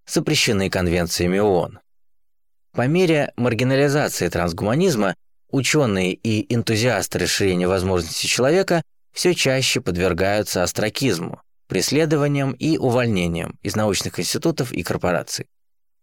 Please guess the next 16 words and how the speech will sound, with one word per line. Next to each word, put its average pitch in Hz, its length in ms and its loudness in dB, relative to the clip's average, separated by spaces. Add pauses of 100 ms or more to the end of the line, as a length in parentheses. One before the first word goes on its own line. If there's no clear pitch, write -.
(140)
Самый 95 380 0
радикальный 113 520 0
сценарий 90 600 -2 (180)
сопровождают 156 840 0
акты 113 380 -2
биотерроризма 104 1000 0 (120)
и 127 100 -2
появление 120 720 0
антитрансгуманистических 101 1600 -2
штаммов 92 480 -2
вирусов, 131 600 0 (260)
которые 95 320 0
безвредны 104 540 0
для 85 200 0
обычных 110 460 -2
людей, - 420 -6